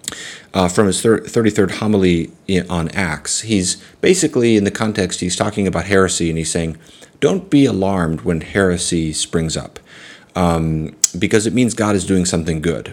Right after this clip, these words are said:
Whenever the true gospel is preached, there will be offenses and evils and false views that surround it and also start growing, and the good and bad are growing together."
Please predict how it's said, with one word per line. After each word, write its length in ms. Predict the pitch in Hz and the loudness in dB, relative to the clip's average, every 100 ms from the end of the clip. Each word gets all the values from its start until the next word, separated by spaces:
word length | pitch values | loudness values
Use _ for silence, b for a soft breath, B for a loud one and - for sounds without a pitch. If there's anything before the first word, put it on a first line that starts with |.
| - | 0
Whenever 500 | 95 131 156 143 110 | 2 2 4 4 4
the 120 | 95 | 0
true 240 | - 165 | 4 4
gospel 420 | 143 82 - 87 | 4 0 -4 -4
is 80 | 82 | -4
preached, 480 | - 87 82 - - | -2 -2 -2 -4 -6
there 120 | 92 | -4
will 120 | 95 | -2
be 180 | 90 87 | 0 0
offenses 760 | - - 107 104 104 104 101 - | -2 -6 -2 0 0 0 0 -2
and 240 | 87 76 - | -6 -8 -2
evils 680 | 107 92 92 90 85 - B B B B | 0 0 0 0 0 -6 B B B B
and 180 | 87 - | -6 -4
false 460 | - 95 95 - | 0 2 2 0
views 580 | - 87 92 90 87 82 | -2 0 2 4 2 0
that 160 | 82 - | -4 -4
surround 800 | - 82 92 95 90 82 78 - B B B | 0 0 2 0 0 -2 -4 -10 B B B
it 280 | 90 87 82 | 2 2 2
and 160 | 85 82 | -4 0
also 400 | 107 117 - 87 | 2 2 2 0
start 300 | - 85 82 | 0 -2 2
growing, 360 | 87 85 92 | 2 4 2
and 100 | 82 | 2
the 60 | 80 | 0
good 220 | 98 87 | 0 2
and 120 | 90 | 2
bad 240 | 85 87 87 | 0 -2 -4
are 60 | |
growing 300 | 80 87 82 | 0 0 0
together." 500 | 76 82 90 73 - | -2 -2 -2 -4 -12